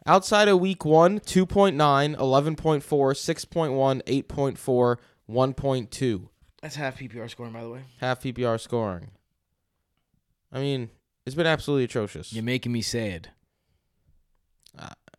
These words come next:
Speaker 2: Real sad.
Speaker 1: I mean, this is why. I mean, I didn't draft Josh Gordon in any leagues.
Speaker 2: I liked him. I, I thought he was gonna be all right. But anyway,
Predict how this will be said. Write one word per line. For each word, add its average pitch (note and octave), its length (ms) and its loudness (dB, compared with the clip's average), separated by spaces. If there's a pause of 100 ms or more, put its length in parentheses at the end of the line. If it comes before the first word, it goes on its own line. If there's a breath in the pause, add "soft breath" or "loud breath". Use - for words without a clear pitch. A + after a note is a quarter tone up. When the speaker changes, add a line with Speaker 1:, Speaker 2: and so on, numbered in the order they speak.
(140)
Speaker 2:
Real A2+ 180 0
sad. G#2+ 360 -4
Speaker 1:
I B2+ 60 -12
mean, B2 140 -6
this C#3+ 140 -6
is - 40 -10
why. B2+ 260 -4
I C3+ 140 -2
mean, E3 120 -4
I C3+ 120 0
didn't F#3 160 -2
draft C3 260 0
Josh A2+ 200 -4
Gordon G#2+ 320 -4
in F#2+ 60 -8
any G#2 200 -8
leagues. E2+ 500 -18 (340)
Speaker 2:
I F3+ 140 4
liked B2+ 260 0
him. A#2 120 -8
I, B2 260 -4
I - 20 -6
thought A2 180 -8
he G2+ 80 -10
was G2+ 80 -14
gonna G2 140 -16
be G2 100 -16
all F#2 60 -16
right. F2+ 200 -20 (360 loud breath)
But G3 260 6
anyway, F#3+ 320 4